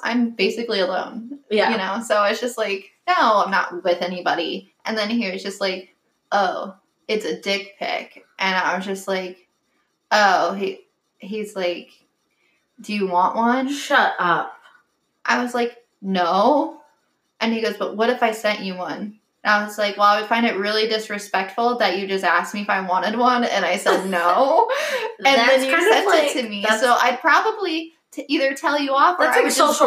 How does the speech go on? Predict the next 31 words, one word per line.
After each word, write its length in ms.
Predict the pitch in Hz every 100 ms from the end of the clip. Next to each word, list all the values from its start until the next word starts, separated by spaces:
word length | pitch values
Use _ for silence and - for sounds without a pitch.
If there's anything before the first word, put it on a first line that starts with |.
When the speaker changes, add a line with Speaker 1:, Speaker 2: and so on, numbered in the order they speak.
| 247
Speaker 1:
block 140 | -
Speaker 2:
rape. 120 | 233 - 302
Speaker 1:
Yeah, 180 | 359
like, 160 | 233 220 -
I 140 | 240
would 100 | 262
just 220 | 254 247
block 320 | 220 226 349 -
Speaker 2:
<laughs> 80 | 302
Speaker 1:
you. 180 | 196 185 185 220 -
And 100 | 269
he 100 | 302
goes, 160 | 277 247
"Well, 140 | 247
I 60 | 240
don't 80 | 269
want 160 | 320
you 60 | 320
to 80 | 262
block 300 | 214 220 -
me." 60 |
I 40 | 247
was 60 |
like, 120 | 294 285
"Then 120 | 294
don't 180 | 277 254
send 200 | 277 269
me 120 | 277
a 60 | 269
dick 280 | 403 453 -
pic." 500 | 202 - - _